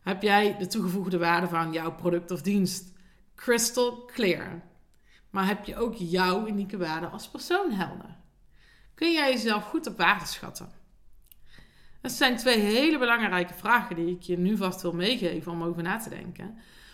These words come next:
Die bepalend zijn voor de positie die je inneemt.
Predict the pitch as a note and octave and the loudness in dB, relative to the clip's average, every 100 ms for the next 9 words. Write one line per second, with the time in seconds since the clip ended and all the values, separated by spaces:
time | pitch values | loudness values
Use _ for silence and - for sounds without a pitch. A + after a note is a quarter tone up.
0 | - - F3+ F#3+ F#3+ A3+ C4 C#4 A3 - | -20 -10 -4 -2 0 4 4 6 2 2
1 | F#3+ F3+ F3+ F#3 F3+ F3+ F3+ B3+ B3+ F#3+ | 2 2 2 0 -2 -2 0 0 0 4
2 | F3 E3+ F#3 F3 - - - - - | 4 4 2 0 -2 -12 -16 -16 -18